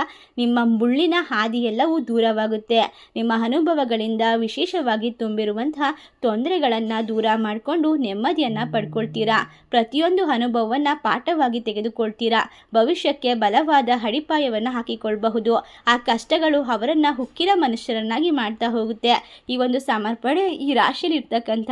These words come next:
ವ್ಯಕ್ತಿಗಳ ಬಾಳಿನ ಬದುಕನ್ನೇ ಒಂದು ವಿಭಿನ್ನವಾಗಿ ಬದಲಾಯಿಸುವಂತಹ ಶಕ್ತಿ ಸಾಮರ್ಥ್ಯವನ್ನ ಹೊಂದಿದೆ ಅಂತ ಹೇಳಿದ್ರೆ ತಪ್ಪಾಗೋದಿಲ್ಲ. ಇನ್ನು ನೀವು ಸೋಲನ್ನ ಒಪ್ಪಿಕೊಳ್ಳದಿರುವಂತಹ ತತ್ವಶಾಸ್ತ್ರವು ಅವರನ್ನ ಉನ್ನತ ಸ್ಥಾನಕ್ಕೆ ಕೊಂಡೊಯ್ಯುತ್ತದೆ.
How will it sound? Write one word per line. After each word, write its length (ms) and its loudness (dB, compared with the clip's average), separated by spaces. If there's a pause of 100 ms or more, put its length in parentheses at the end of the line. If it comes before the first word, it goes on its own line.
ವ್ಯಕ್ತಿಗಳ 560 -4
ಬಾಳಿನ 540 0
ಬದುಕನ್ನೇ 720 -2
ಒಂದು 400 0 (220)
ವಿಭಿನ್ನವಾಗಿ 720 0
ಬದಲಾಯಿಸುವಂತಹ 920 0
ಶಕ್ತಿ 420 -4
ಸಾಮರ್ಥ್ಯವನ್ನ 760 -4
ಹೊಂದಿದೆ 360 -4
ಅಂತ 260 -6
ಹೇಳಿದ್ರೆ 380 -2
ತಪ್ಪಾಗೋದಿಲ್ಲ. 760 -4 (520)
ಇನ್ನು 240 4
ನೀವು 220 2
ಸೋಲನ್ನ 520 2
ಒಪ್ಪಿಕೊಳ್ಳದಿರುವಂತಹ 1200 2
ತತ್ವಶಾಸ್ತ್ರವು 880 -2
ಅವರನ್ನ 420 0 (120)
ಉನ್ನತ 360 0
ಸ್ಥಾನಕ್ಕೆ 480 -2
ಕೊಂಡೊಯ್ಯುತ್ತದೆ. 800 0